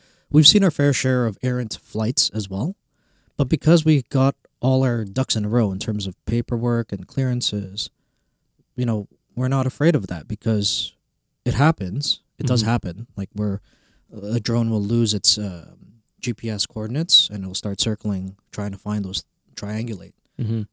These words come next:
Speaker 1: the three points. So then it'll start circling like that. So it's, once it gets that, acquires that, si-, reacquires that signal,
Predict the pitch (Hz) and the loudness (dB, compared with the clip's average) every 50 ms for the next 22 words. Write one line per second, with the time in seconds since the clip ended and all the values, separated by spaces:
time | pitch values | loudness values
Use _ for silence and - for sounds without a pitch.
0 | _ - 101 - 107 101 95 - - 123 117 104 92 90 - - - - 113 104 | _ -12 -12 -10 -8 -10 -10 -8 -6 -4 -4 -4 -4 -6 -6 -6 -4 -4 -4 -4
1 | 98 101 104 98 92 87 - - 104 92 - - - 120 110 - - 85 82 - | -6 -6 -8 -8 -8 -8 -8 -8 -8 -4 -4 -2 -2 -4 -6 -8 -12 -18 -18 -20
2 | 87 95 _ - 104 98 90 - - - - 87 95 - - - - _ - 104 | -20 -20 _ -14 -14 -14 -10 -10 -10 -10 -8 -8 -6 -6 -6 -6 -8 _ -6 -4
3 | 113 127 - 110 101 117 135 147 - - - 107 101 - _ _ _ _ _ _ | -2 0 -2 -2 -2 -2 -2 -2 -2 -2 -4 -4 -6 -8 _ _ _ _ _ _
4 | _ _ _ _ - - - - 131 127 127 127 117 110 104 104 110 _ - 113 | _ _ _ _ -8 -6 -2 0 2 2 2 2 0 -2 -6 -10 -14 _ -8 -8
5 | 104 - - - - 143 120 120 139 147 135 110 - - 151 165 170 139 113 101 | -8 -4 -2 -2 -2 0 0 2 2 2 2 2 0 0 2 4 4 2 2 0
6 | 98 - 104 101 98 98 92 92 | -2 -2 -2 -4 -6 -10 -12 -12